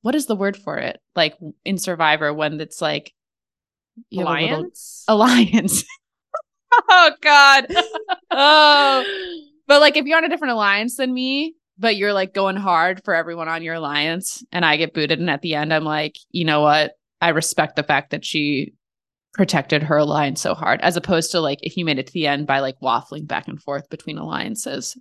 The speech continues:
Speaker 1: So just an interesting, and I think that Matthew was super proud of his decision, and I just thought, I don't know. I don't know if that's the right sense.
Speaker 2: And I'm definitely proof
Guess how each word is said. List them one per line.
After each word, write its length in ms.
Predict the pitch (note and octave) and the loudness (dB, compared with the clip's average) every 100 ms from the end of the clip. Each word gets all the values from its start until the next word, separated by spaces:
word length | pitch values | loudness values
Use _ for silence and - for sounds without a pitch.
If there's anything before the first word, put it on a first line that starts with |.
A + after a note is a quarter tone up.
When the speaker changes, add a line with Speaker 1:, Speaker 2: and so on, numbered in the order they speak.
| - | -8
Speaker 1:
So 480 | - A3 F#3 F3 _ _ _ _ _ _ _ _ _ | 2 6 6 2 _ _ _ _ _ _ _ _ _
just 200 | - B3 | -6 -4
an 60 | B3 | 2
interesting, 400 | B3+ A#3 - D#3+ | 2 0 -2 0
and 80 | D#3 | 2
I 80 | E3 | 0
think 260 | F3+ F3 | 0 0
that 180 | E3 C#3+ | 0 0
Matthew 300 | E3 D#3 F3+ | 0 -2 -4
was 180 | E3 - | -6 -8
super 220 | F#3 E3+ | -6 -6
proud 400 | E3 D#3 C3 D#3+ | -2 0 4 2
of 120 | G#3+ | 0
his 400 | F3 D3+ D3 - _ _ - | -4 -6 -6 -10 _ _ -16
decision, 520 | F3+ - D#3+ F3 G#3+ | -10 -6 -4 -2 -2
and 120 | F#3 | 0
I 80 | C#3+ | -2
just 200 | D3+ - | -4 -4
thought, 320 | D#3+ D3 - _ _ _ _ _ _ - | 0 0 0 _ _ _ _ _ _ -6
I 120 | E3 | -2
don't 120 | G3+ A3 | 0 2
know. 340 | A#3+ C#3+ - _ - | 0 0 -6 _ -10
I 60 | E3+ | -8
don't 120 | E3+ | -4
know 100 | E3 | -6
if 80 | D#3+ | -2
that's 480 | D#3+ - _ - - | -4 -4 _ -20 -8
the 80 | |
right 300 | D3+ D3 - _ _ _ _ _ | -4 -4 -6 _ _ _ _ _
sense. 440 | - - - - - _ _ _ _ _ _ - | -14 -14 -14 -20 -20 _ _ _ _ _ _ -6
Speaker 2:
And 180 | G3+ G3 | 0 2
I'm 240 | A#3 C#4 | 2 0
definitely 460 | E3 D3+ - F3+ E3+ | 0 -2 -2 -6 -6
proof 520 | - D#3 D#3 F#3 | -6 -4 -4 -6